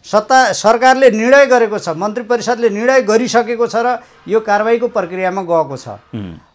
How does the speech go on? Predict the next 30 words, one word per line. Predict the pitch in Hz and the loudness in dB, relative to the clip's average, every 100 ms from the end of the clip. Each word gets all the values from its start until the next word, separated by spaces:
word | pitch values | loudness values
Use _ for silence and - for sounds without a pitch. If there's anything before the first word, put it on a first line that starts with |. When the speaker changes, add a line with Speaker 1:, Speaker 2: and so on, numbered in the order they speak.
| _ | _
Speaker 1:
प्रहरीले | 160 190 214 220 214 226 220 | -4 -4 -4 -8 -4 -2 -4
इन्ट्रोगेसन | - - 180 196 196 190 - 175 | -8 -18 -14 -12 -10 -10 -10 -10
गरेका, | 160 151 139 147 | -6 -4 -4 -8
बयान | 165 147 160 170 | -6 -6 -6 -6
लिएका, | 156 143 135 135 165 | -8 -8 -8 -6 -6
अनुसन्धान | 180 165 175 175 175 | -6 -8 -10 -8 -8
गरेका | 160 147 131 135 | -6 -6 -6 -8
सबै | 151 - 185 220 | -8 -4 -2 -2
मान्छे | 220 180 151 190 | -2 -4 -8 -10
दोषी | 156 185 226 | -10 -10 -12
ठहर | - 175 185 | -8 -2 -2
नै | 202 269 | -2 -6
हुन्छन् | 233 170 202 196 | -6 -4 -4 -4
भन्ने | 165 180 | -4 -6
पनि | 233 | -8
केही | 233 247 | -4 -2
ग्यारेन्टी | 220 202 160 147 | 2 0 0 -10
छैन। | 131 135 110 98 - | -10 -12 -12 -16 -10
Speaker 2:
हजुर। | 101 95 - _ _ _ | -8 -8 -12 _ _ _
Speaker 1:
अदालतमा | 165 185 214 214 226 | -2 0 2 0 -4
प्रस्तुत | - 202 - 226 | -6 -6 -6 -8
हुँदाखेरि | 180 165 196 196 220 | -6 -4 -4 -4 -6
धरौटीमा | 160 160 214 226 220 | -4 -4 -6 -8 -8
रिहा | 196 190 208 214 | -6 -2 0 0
भएर | 170 156 202 | -2 -4 -4
कानुनी | 202 180 202 214 | -6 -6 -6 -10
डिफेन्स | 175 175 208 208 196 | -12 -10 -10 -10 -10
लिने | 208 220 | -10 -10
स्थिति | 214 233 226 | -12 -12 -10
पनि | 233 262 | -8 -10